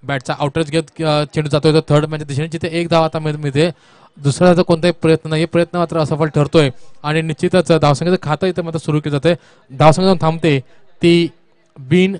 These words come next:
गडी बाद एक या धावसंख्येवरती. तर धावसंख्येचं श्रीगणेश आता, आता मात्र केलेला आहे. तर बघूया फलंदाज, अ,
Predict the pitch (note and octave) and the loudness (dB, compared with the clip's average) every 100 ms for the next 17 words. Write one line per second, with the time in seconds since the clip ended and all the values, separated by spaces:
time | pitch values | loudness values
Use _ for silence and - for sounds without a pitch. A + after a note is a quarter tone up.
0 | D3+ D3+ C#3+ D3 C#3+ - D#3+ E3 - _ | -2 0 4 2 2 0 2 2 0 _
1 | _ _ - C#3+ C#3 C3 B2+ B2 A#2 A2+ | _ _ -2 0 2 2 2 2 2 2
2 | A2+ G2+ - _ _ _ - C#3+ C#3+ B2 | -2 -2 -8 _ _ _ -4 -2 -2 -4
3 | - C#3 B2 D3+ E3 D#3+ D3+ D#3 F#3 D#3 | 0 2 2 -2 -4 -2 0 0 -2 -4
4 | C#3 D3+ D3+ C#3+ D3+ D3 C#3+ C#3+ C#3+ C#3+ | -4 -8 -8 -8 -4 -4 -4 -4 -4 0
5 | D3 E3+ _ _ _ _ _ _ _ _ | 0 -2 _ _ _ _ _ _ _ _
6 | D3+ D3 D#3 F3+ E3 D#3+ D#3+ D#3 D#3+ D3 | -4 0 0 -2 -2 -6 -2 0 0 2
7 | D#3 | 2